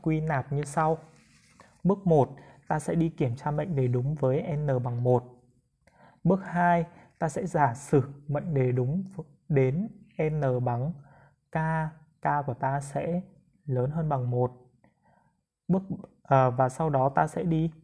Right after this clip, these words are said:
chứng minh mệnh đề đúng với n bằng k cộng một.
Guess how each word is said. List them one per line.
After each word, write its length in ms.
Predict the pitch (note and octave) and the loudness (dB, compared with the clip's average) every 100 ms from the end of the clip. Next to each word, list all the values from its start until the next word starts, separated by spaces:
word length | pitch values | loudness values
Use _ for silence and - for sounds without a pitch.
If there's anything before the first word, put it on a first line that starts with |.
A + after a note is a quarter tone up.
| _ - | _ 0
chứng 220 | C#3 C#3+ | 2 2
minh 220 | E3+ D#3+ | 2 0
mệnh 200 | D3 E3 | -2 0
đề 140 | C3+ | 0
đúng 280 | B2+ C3 D#3 | 0 -2 -2
với 280 | D3 C#3 E3 | -2 -2 -2
n 300 | D#3 C3+ B2 | -2 -2 -2
bằng 220 | B2 C3 - - - | -4 -6 -10 -20 -8
k 240 | D3 C#3+ | -6 -4
cộng 240 | D#3+ F3 C3+ | -4 -2 0
một. 200 | B2 | -2